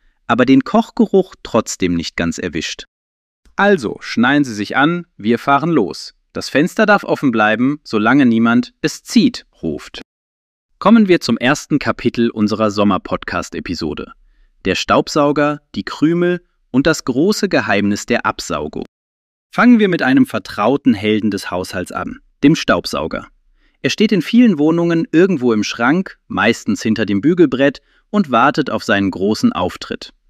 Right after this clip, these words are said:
Auf dem Teppich liegen Krümel, vielleicht vom Frühstück, vielleicht vom Ferienproviant, vielleicht von Keksen,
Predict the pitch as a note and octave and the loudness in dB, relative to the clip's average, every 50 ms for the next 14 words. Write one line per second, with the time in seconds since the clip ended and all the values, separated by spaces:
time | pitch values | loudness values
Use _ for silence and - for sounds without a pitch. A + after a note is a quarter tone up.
0 | _ _ - - - - - - C3 - - D3 - - D3+ C#3+ C3+ - - A2 | _ _ -10 -10 -8 -4 -4 -4 -2 0 0 0 2 4 2 2 2 0 -6 -4
1 | G2+ G2 G#2 G2 - - - D#3+ D#3+ C#3 A2 F#2+ F2 D#2+ - _ _ _ _ _ | -4 -2 -2 -2 -2 0 2 4 6 6 4 2 0 -6 -10 _ _ _ _ _
2 | _ - - F#2+ F2+ F2+ F2 - - G2+ F#2+ - - - D#3 E3+ - - - F3 | _ -6 -4 -2 -2 -2 -2 -4 -4 -4 -4 -2 0 2 2 2 2 2 0 0
3 | F3 - - _ _ _ _ _ _ - - - E3+ F#3+ G3+ A3+ A3+ - - - | 0 0 -4 _ _ _ _ _ _ -6 0 0 2 2 2 0 0 -2 -4 -4
4 | - F#3+ F3+ F3 - - G#3 G3+ F#3 C#3+ B2+ A2+ G#2 G2+ F#2+ - - A2 G2+ A2 | -4 -2 -2 -2 -2 0 0 0 2 2 2 2 2 0 -2 -2 -4 -4 -2 0
5 | G#2+ A2+ A#2+ C3+ E3+ D#3+ - _ _ _ _ _ - - F2 E2 F2 F#2 A#2+ C3 | 0 2 4 2 2 0 -4 _ _ _ _ _ -10 -6 -6 -2 0 2 0 0
6 | - - - - D3 C#3 C3+ - - F#3 F#3+ F3+ - - - A#2 G2 F2+ | 0 -2 -4 0 2 2 2 2 2 2 2 2 0 -4 -4 -2 -2 -2